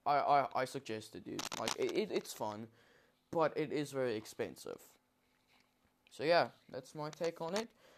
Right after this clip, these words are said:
So if I would give it a ten, I would give The Sims a six and a half out of ten. Way too pay to win. No,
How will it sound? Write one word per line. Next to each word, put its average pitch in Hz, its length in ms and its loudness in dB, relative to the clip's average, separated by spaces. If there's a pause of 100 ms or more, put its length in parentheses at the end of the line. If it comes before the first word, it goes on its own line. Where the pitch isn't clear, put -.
(140)
So 156 200 4
if 147 120 4
I 165 80 10
would 180 180 6
give 170 140 2
it 165 100 4
a 147 100 6
ten, 185 320 -4
I 151 100 0
would 147 180 2
give 170 200 -6
The 156 60 -10
Sims 165 560 -6
a 127 480 2
six 170 300 -8
and 165 80 -8
a 156 40 -4
half 151 240 0
out 143 120 4
of 139 120 -4
ten. 120 280 -4 (320)
Way 143 180 4
too 160 220 2
pay 147 200 4
to 151 120 4
win. 131 340 0 (640)
No, 123 220 -4